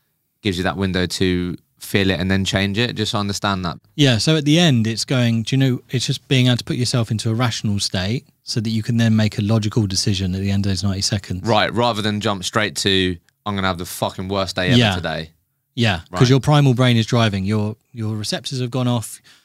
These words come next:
Speaker 2: You're in that fight, flight, freeze or fawn. The ninety seconds is, "Hang on, let's step back. Right, okay, I'm now rational. Let's think about this,"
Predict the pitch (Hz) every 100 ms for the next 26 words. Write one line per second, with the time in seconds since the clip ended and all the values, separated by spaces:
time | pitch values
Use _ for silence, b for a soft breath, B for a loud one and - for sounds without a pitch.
0 | b 120 131 127 120 - 120 107 117 101
1 | - 104 110 - 190 180 170 156 b b
2 | b b b _ 131 151 135 - 139 131
3 | 123 127 117 - _ 131 120 117 117 _
4 | - 120 135 117 120 113 - _ _ _
5 | - 117 104 - _ _ - 117 104 -
6 | 113 123 123 120 - 117 139 151 _ _
7 | - 110 120 104 101 95 104 - -